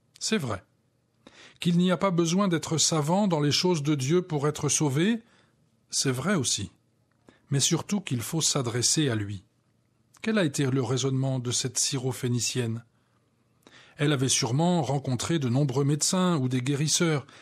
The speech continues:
qui n'avaient pas réussi à guérir sa petite fille. Alors, elle se jette aux pieds de Jésus. Elle lui remet tout.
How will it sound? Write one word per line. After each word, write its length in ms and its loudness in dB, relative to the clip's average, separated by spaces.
qui 100 -2
n'avaient 220 2
pas 160 -2
réussi 480 0
à 60 -2
guérir 360 -2
sa 140 -2
petite 360 -8
fille. 360 -8
Alors, 540 0
elle 180 0
se 220 0
jette 320 0
aux 60 -2
pieds 200 -4
de 60 -4
Jésus. 460 -2
Elle 120 2
lui 140 2
remet 260 2
tout. 240 -4